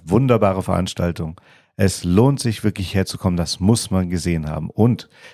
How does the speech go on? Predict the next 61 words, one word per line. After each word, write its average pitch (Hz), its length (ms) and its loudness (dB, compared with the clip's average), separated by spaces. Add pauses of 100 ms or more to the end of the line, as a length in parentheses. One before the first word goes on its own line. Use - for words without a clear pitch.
(120)
ihr 90 100 2
habt - 160 -2
mehr 110 240 4
Aussteller 101 360 0
als 92 140 -2
in 82 60 0
den 80 80 -2
letzten 92 320 -4
Jahren. 90 260 0 (360)
Und 87 160 -4
ihr 87 100 2
seht, 95 300 0
jeder 110 400 2
Aussteller, 107 440 -2
in 80 80 -8
dem 85 120 -2
Fall 87 140 0
auch 82 80 -2
die 78 120 -6
Heimatlichter 92 500 -2
G 87 100 0
M 85 100 0
B 82 80 0
H, 82 160 0 (240)
setzt 117 400 0
immer 107 100 6
noch 98 120 4
mal 92 220 2
eins 117 360 0
obendrauf 92 500 2
zu - 120 -2
dem, 80 240 -2
was 82 180 -6
im 95 180 0
letzten 87 360 -2
Jahr 80 120 -2
erlebbar 87 400 -2
war. - 200 -16 (400)
Das 107 240 -2
könnt 95 200 0
ihr 85 60 0
nur 80 100 2
hier, 87 280 -4 (160)
das - 160 -4
könnt 87 180 -2
ihr 95 80 -4
in 87 80 -4
Hamburg. - 240 -6 (480)
Also 92 240 -2
von - 180 -6
daher, 101 360 0 (520)
vielen 104 220 4
lieben 95 140 4
Dank, 104 240 0
André, 127 340 0 (560)
dass - 160 0
du 95 80 2
dir 85 80 4
Zeit 98 220 0
genommen 107 260 0
hast. 117 260 -4